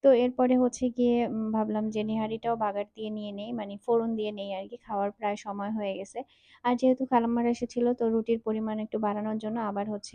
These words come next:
কাই করে নেওয়া হয়েছে কয়েকবারে, দুইবারে অল্প অল্প করে আর কি। তো সেগুলো হচ্ছে গিয়ে এই কাই আমার না শুধু শুধু খেতে অনেক বেশি মজা লাগে। <laughs> যাই হোক, এরকম অন্য কেউ খান কিনা আমি জানি না।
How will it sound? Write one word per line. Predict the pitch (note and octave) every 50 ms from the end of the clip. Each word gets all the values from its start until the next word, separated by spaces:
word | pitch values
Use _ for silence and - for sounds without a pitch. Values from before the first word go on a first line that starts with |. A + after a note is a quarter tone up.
| G#3+ G#3+
কাই | - G3+ G3+ G#3
করে | - - G#3 G#3+ G#3+
নেওয়া | G#3+ G#3 G#3 G3+ G#3
হয়েছে | G#3 G#3 G3+ G3+ - A3+
কয়েকবারে, | A3 - G#3 G3+ G3 G3 G#3+ G3+ G3 G3+ A3 A3+
দুইবারে | A3 A3 A3 G#3+ G#3 G3+ G3+ G3+
অল্প | G3 G#3 - G#3
অল্প | G#3 G#3 - G#3
করে | G#3+ - G3+ G3+ G#3 G3+
আর | G3+ G3+ G3+
কি। | - - D#4+ - _ _ _ _ _ _ _ _ _ _ _ -
তো | D4+
সেগুলো | D4 - D4+ D4 D4 C#4+ C#4+ C#4+ C#4+
হচ্ছে | C#4+ C#4+ C4+ - C#4 C4
গিয়ে | B3+ C4+ C4
এই | B3+ B3+
কাই | B3 - A#3+ B3 B3 B3+ B3+
আমার | B3 B3 B3 B3+
না | B3+ B3 A#3
শুধু | - B3 A3 A3
শুধু | A3+ - A3+ A#3 A#3
খেতে | - - G#3+ G3+ - G#3
অনেক | G3 G3 G3+ G#3 G#3
বেশি | G#3 G3+ - G#3+
মজা | G#3 G3+ G3 G3+ G3 G3
লাগে। | - F#3+ G#3 A3 C4
<laughs> | C4 - - - C#4 C4
যাই | A3 B3 C#4
হোক, | C4+ B3+ B3+ -
এরকম | A#3+ G#3+ A#3 - - A3+ A3+ A3+
অন্য | A3 A3+ A3+ A3+
কেউ | A3+ A3 A#3
খান | A3+ - A#3+ G#3 G#3 A3+
কিনা | A3 - A3+ A3+ G#3+
আমি | G#3 G#3 G#3
জানি | G#3 G#3 F#3+ F#3+ G3+ G3+
না। | G3+ G3+